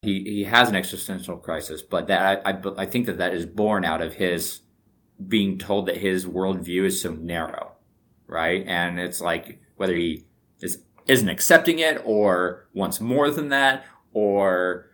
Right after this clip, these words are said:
uh, feels like he's deserved more than that, or whatever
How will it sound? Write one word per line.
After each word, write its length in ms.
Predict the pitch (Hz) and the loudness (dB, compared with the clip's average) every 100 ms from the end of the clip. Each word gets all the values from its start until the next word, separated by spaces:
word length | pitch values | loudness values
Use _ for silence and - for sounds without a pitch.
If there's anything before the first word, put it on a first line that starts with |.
| _ _ _ - | _ _ _ -4
uh, 640 | 95 90 87 85 85 90 | 0 4 4 4 2 0
feels 240 | - 107 98 | 0 0 0
like 120 | 90 | -2
he's 240 | 90 85 | -6 -6
deserved 560 | 95 95 151 151 - 139 | -4 2 2 2 -8 -8
more 200 | 147 143 | -4 -2
than 80 | 143 | 2
that, 180 | 139 | 4
or 140 | 117 107 | 4 4
whatever 760 | 151 151 147 151 131 110 - | 4 4 0 2 2 0 -4